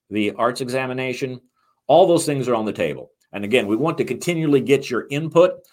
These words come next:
because unless we have the vast majority of people on board with this, it's not gonna happen. So if you support, uh,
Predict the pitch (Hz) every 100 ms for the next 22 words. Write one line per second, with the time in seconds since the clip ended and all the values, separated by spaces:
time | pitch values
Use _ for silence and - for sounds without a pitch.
0 | _ - 117 117 127 120 117 117 107 -
1 | - 110 120 151 160 156 - - 113 131
2 | 123 123 127 120 104 95 135 151 156 123
3 | 107 120 131 139 139 139 131 - _ -
4 | 98 - 143 135 123 110 101 90 113 131
5 | 156 - - 123 120 139 143 110 113 98
6 | 101 90 92 80 - _ _ _ _ _
7 | _ - - 101 104 90 - - 101 92
8 | - 127 135 113 - 135 156 - - 107
9 | 98 90 80